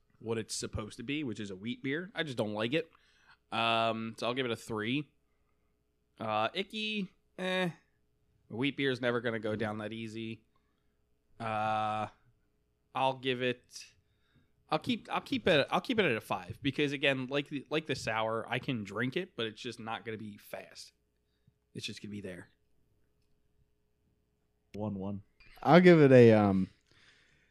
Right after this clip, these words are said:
Speaker 3: for the core, I'll give it a three and a half. I like wheat beers.
Speaker 1: Okay.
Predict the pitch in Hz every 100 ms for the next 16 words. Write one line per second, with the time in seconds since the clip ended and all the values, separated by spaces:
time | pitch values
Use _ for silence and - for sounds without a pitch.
0 | _ _ _ _ _ _ - 160 147 -
1 | 175 175 143 143 120 - 131 117 110 104
2 | 98 - 135 147 190 143 123 104 104 101
3 | 104 - - _ _ _ _ _ - 175
4 | 120 92